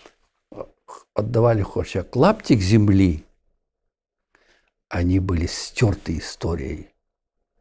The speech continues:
с лица земли. Нельзя – отдавать земли. Это не право ни президента, ни Верховного Совета.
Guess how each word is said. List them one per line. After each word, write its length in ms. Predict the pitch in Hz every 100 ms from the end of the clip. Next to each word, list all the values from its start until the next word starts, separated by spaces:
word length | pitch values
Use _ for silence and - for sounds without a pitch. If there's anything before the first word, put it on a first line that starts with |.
| _ _ _
с 80 | -
лица 320 | - - -
земли. 340 | - - - - _ _ _ _ _ _ _ _ _ _ _
Нельзя – 680 | 120 143 135 107 104 78 64 _ _ _ _ _ _ _ _ - _
отдавать 520 | - 101 87 87 95 92
земли. 460 | 87 76 71 - _ _ _ -
Это 280 | 127 123
не 240 | 123 131 135
право 600 | 135 123 135 127 101 82 - _ _ _ _ _ _ _ _ -
ни 180 | 131
президента, 920 | 156 147 139 131 127 123 123 120 117 -
ни 240 | 92 139
Верховного 580 | 143 120 139 131 113 117
Совета. 560 | - 101 98 107 87